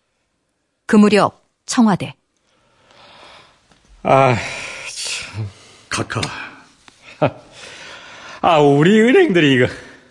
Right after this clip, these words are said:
Speaker 2: 아, 이거 와 이러노, 이거, 어이? 아, 이래갖고 인자 우대 써야 를 빌린단 말이고. 아, 참.
Speaker 3: 카카, 어떻게 해서든지 빌려보도록 한다고 했으니까 한번 기다려보시죠.
Speaker 2: 아, 치아란 마.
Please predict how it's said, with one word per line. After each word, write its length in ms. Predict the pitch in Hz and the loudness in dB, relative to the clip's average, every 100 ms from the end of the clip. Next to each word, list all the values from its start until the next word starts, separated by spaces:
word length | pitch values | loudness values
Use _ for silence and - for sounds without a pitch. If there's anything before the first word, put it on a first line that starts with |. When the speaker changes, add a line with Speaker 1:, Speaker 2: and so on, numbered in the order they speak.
| _ _ | _ _
Speaker 2:
아, 160 | 151 | -2
이거 220 | 110 113 85 | 0 -2 -4
와 240 | 76 151 | -8 -4
이러노, 380 | 185 240 381 403 | 0 2 4 2
이거, 160 | 202 - - - | 0 -6 -20 0
어이? 180 | 190 285 - - - _ - _ _ _ _ | 0 0 -6 -20 -20 _ -20 _ _ _ _
아, 160 | - 170 | 2 4
이래갖고 600 | 196 214 196 147 - 147 | 4 4 4 2 2 2
인자 500 | 135 127 117 92 - - - - | 2 2 2 0 -4 -18 -20 -4
우대 320 | 165 165 202 | 0 4 4
써야 480 | 202 - 233 202 202 | 4 2 4 6 4
를 200 | 339 320 | 2 0
빌린단 440 | 220 214 202 202 | 2 2 4 2
말이고. 280 | 196 190 147 - - - - _ - - - | 2 -2 -6 -16 -20 -20 -20 _ -18 -18 -8
아, 160 | 202 - | -8 -8
참. 280 | - - - | -14 -16 -10
Speaker 3:
카카, 320 | - - 107 87 - - - - _ | -6 -2 -4 -4 -10 -14 -18 -20 _
어떻게 320 | 107 - - | -8 -4 -2
해서든지 720 | 135 - 147 110 92 80 67 - | 0 -2 -2 -4 -4 -8 -10 -8
빌려보도록 580 | 117 135 98 92 104 - | 2 2 2 -2 -4 -2
한다고 300 | 101 107 80 | -4 -4 -4
했으니까 580 | 107 - 92 - 67 - _ _ - - - - - | -6 -4 -6 -8 -14 -16 _ _ -20 -20 -20 -20 -18
한번 200 | - 98 | -8 -6
기다려보시죠. 580 | - - 135 135 - - | -4 0 0 0 -2 2
Speaker 2:
아, 160 | 160 170 | 2 2
치아란 640 | - - - 403 208 | -4 -4 2 4 4
마. 100 | 156 | 2